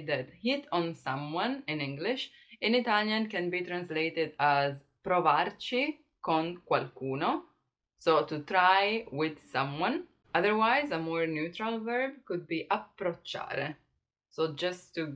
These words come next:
get in touch with, not physically. Let's imagine you're at a bar, you see someone you would like to talk to, and,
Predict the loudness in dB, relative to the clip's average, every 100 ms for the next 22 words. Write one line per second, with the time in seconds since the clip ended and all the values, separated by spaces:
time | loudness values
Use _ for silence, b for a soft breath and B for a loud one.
0 | -2 0 0 -4 -6 -8 -8 -8 -8 -8
1 | -8 _ _ _ _ _ _ _ _ _
2 | _ _ _ -10 -8 -10 -10 -10 -12 -12
3 | -18 _ _ -4 -2 0 2 4 4 0
4 | 0 0 -2 -4 0 4 6 4 0 -4
5 | -8 -6 -8 -4 -2 0 0 0 -2 -2
6 | -4 -4 -8 -2 0 0 -6 -4 -2 -2
7 | b b b -2 4 6 4 0 -4